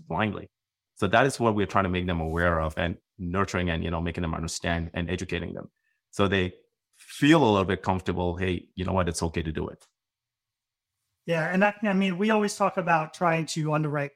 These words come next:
Speaker 2: conservatively. And I think that's probably something that you need to, to highlight. Like, you know, savvy
Speaker 1: Yes.
Speaker 2: investors expect that, but if it's someone who's never done this before,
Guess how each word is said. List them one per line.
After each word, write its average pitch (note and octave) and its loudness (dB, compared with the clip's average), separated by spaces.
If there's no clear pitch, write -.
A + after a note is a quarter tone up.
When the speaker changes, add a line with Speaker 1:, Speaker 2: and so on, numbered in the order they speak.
Speaker 2:
conservatively. D3 -2
And F3 2
I F3 2
think G3 -4
that's F#3 -2
probably E3+ 0
something D#3+ -2
that D#3 -4
you D#3+ -2
need D#3+ 0
to, D3 -8
to - -4
highlight. F3+ 0
Like, D#3+ 0
you E3+ -4
know, C#3+ -6
savvy - 2
Speaker 1:
Yes. G3 6
Speaker 2:
investors E3+ -2
expect - -4
that, A#3 -2
but D#3+ 2
if E3 -8
it's F#3 -4
someone F#3 2
who's E3+ -4
never E3 0
done E3 2
this E3 -4
before, D3+ -4